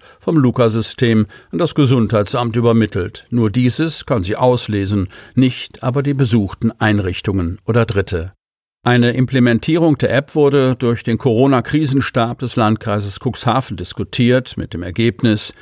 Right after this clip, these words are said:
dass die Luca-App auch im Landkreis Cuxhaven in Kürze eingeführt werden soll.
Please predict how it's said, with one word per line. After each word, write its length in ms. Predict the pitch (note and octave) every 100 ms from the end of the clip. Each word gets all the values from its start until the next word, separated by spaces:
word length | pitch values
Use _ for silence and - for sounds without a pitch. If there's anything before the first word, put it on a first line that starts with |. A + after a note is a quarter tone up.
| - _
dass 180 | - A#2+
die 120 | C#3+
Luca-App 580 | B2+ D3 - A#2+ C#3+ -
auch 240 | - A#2+ C3+
im 100 | B2
Landkreis 480 | G2+ G2+ A2+ G#2+
Cuxhaven 580 | - A#2+ - G#2+ F2+ G#2
in 120 | G#2
Kürze 500 | - B2 F#2+ - G#2+
eingeführt 560 | A2+ A2 G2+ - G#2+ F#2
werden 300 | F#2+ F#2 G2
soll. 380 | - F#2+ -